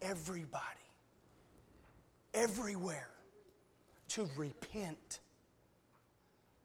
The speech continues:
It's one thing to believe in who Jesus is. It's one thing to believe in who He is and what He did. And, and, and you know,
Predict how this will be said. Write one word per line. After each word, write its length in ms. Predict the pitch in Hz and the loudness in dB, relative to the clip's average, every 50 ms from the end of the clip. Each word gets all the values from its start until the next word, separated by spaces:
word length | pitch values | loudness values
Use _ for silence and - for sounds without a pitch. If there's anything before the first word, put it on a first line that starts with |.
| - - - - - - - - - - - - - - - - - - - - - - - - - - - - - - - - - - - - - - - - - - - - - - - - - - - - - | -20 -20 -20 -20 -20 -20 -20 -20 -20 -20 -20 -20 -20 -20 -20 -20 -20 -20 -20 -20 -20 -20 -20 -20 -20 -20 -20 -20 -20 -20 -20 -20 -20 -20 -20 -20 -20 -20 -20 -20 -20 -20 -20 -20 -20 -20 -20 -20 -20 -20 -12 -2 0
It's 140 | 190 - - | 4 6 12
one 220 | 233 254 277 277 - | 12 12 12 12 12
thing 220 | - 262 254 247 | 12 12 12 12
to 60 | 233 214 | 12 12
believe 400 | 190 226 226 240 247 254 233 214 | 12 12 12 12 10 10 10 10
in 100 | 208 202 | 8 10
who 140 | 214 220 | 8 6
Jesus 480 | 190 160 196 220 220 190 180 190 - - | 6 6 6 6 6 6 4 4 8 10
is. 440 | 208 208 202 175 147 - - - - - - - - - - - - - | 10 12 12 10 6 2 0 -6 -8 -14 -18 -20 -20 -20 -20 -6 6 10
It's 180 | 208 214 - 233 | 10 10 12 12
one 260 | 240 254 269 285 214 | 12 12 12 12 12
thing 240 | 190 262 254 247 233 | 12 12 12 12 12
to 60 | 233 | 12
believe 440 | 208 233 226 226 240 247 247 226 233 | 12 12 12 12 12 12 12 10 10
in 80 | 226 | 10
who 200 | 220 226 233 233 | 10 10 10 10
He 120 | 226 226 226 | 10 10 12
is 220 | 226 226 226 202 | 12 12 12 10
and 120 | 220 220 | 8 10
what 180 | 220 233 233 220 | 12 12 12 12
He 100 | 226 220 | 10 8
did. 360 | 185 214 220 226 226 226 214 | 8 8 10 12 12 12 12
And, 220 | 214 208 208 208 214 208 | 12 10 8 6 6 6
and, 100 | 202 214 214 | 6 6 8
and 160 | 220 208 214 214 | 8 8 10 10
you 80 | 214 | 10
know, 320 | 214 220 226 226 220 202 | 12 12 12 12 12 10